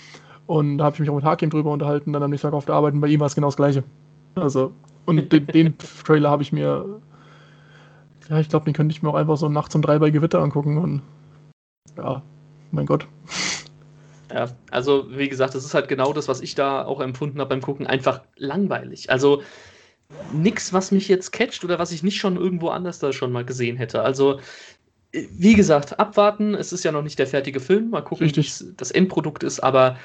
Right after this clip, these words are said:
Speaker 2: er hat auf jeden Fall, ja, das, was ein Trailer ja eigentlich machen soll, dich anzufixen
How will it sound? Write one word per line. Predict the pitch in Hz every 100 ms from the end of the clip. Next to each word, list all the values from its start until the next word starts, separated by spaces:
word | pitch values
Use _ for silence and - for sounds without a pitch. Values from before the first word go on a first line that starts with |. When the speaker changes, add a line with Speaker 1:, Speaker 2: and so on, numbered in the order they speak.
| - - _ _
Speaker 2:
er | 135
hat | 160 180
auf | 151 -
jeden | 175 175
Fall, | - - 151 151 151 151 - _ _ _ _ _ _ _ _
ja, | - 143 147
das, | 143 170 -
was | 143
ein | 147
Trailer | 143 147 160 160
ja | 139 127
eigentlich | 147 143 139 151
machen | 190 170
soll, | 139 120 127
dich | 135 127
anzufixen | 147 190 185 143 - - - 156 175